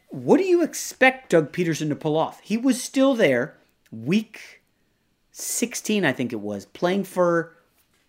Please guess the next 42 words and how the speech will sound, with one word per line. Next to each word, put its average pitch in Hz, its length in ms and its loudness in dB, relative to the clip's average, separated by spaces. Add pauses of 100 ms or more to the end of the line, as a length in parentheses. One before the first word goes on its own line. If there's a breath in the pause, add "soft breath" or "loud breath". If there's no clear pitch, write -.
(120)
a 151 80 0
chance 208 440 2
to 185 80 -2
win 185 160 4
the 208 120 4
N 214 80 4
F 214 100 0
C 233 120 -6
East, 262 440 -4
despite 214 540 4
losing, 170 420 6
what, 127 160 2
four 143 300 4
of 175 80 2
his 143 100 -2
five 143 300 2
offensive 143 340 -2
linemen? 147 340 -4 (600 soft breath)
I 156 100 2
mean, 165 100 6
they 180 120 8
had 185 160 6
injuries 175 480 4
throughout 156 360 6
the 135 80 0
roster. 147 440 0
His 165 100 -2
quarterback 190 460 2
stunk. - 560 -2 (420 soft breath)
He 156 120 2
had 160 100 8
a 135 120 4
second-round 175 960 2
rookie 156 280 2
quarterback 190 520 4
trying 170 180 6
to 165 40 4
get 165 140 2
them 170 140 2
to 151 60 0
the 139 100 -4
playoffs. 180 520 0